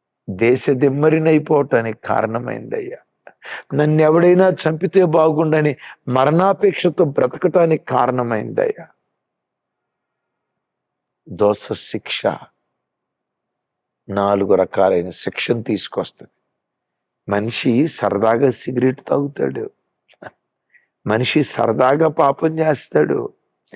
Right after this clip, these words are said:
ఆ సరదా పాపం బ్రతుకును ఎట్లా నాశనం చేస్తుందో కయ్యూను మాటల్లో నాలుగు మాటలు. నెంబర్ వన్, పాపం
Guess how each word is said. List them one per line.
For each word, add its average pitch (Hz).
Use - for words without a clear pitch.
ఆ 107
సరదా 151
పాపం 151
బ్రతుకును 143
ఎట్లా 151
నాశనం 139
చేస్తుందో 165
కయ్యూను 156
మాటల్లో 120
నాలుగు 107
మాటలు. 107
నెంబర్ 110
వన్, 113
పాపం 120